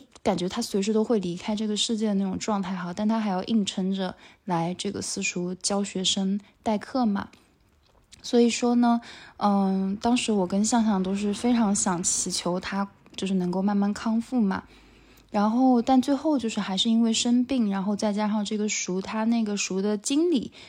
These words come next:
就是有点类似于这个塾的大老板那边投资管理不到位，所以这个塾就后面就没有再，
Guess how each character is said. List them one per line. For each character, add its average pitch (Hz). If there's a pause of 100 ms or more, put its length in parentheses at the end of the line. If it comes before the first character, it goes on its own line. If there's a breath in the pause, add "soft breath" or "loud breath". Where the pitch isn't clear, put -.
(160 loud breath)
就 -
是 214
有 214
点 220
类 220
似 214
于 196
这 220
个 214
塾 190
的 214
大 277
老 185
板 -
那 190
边 202
投 175
资 208 (240 loud breath)
管 180
理 208
不 185
到 214
位， 233
所 202
以 196
这 196
个 190
塾 185
就 202
后 220
面 196
就 202
没 190
有 208
再， 202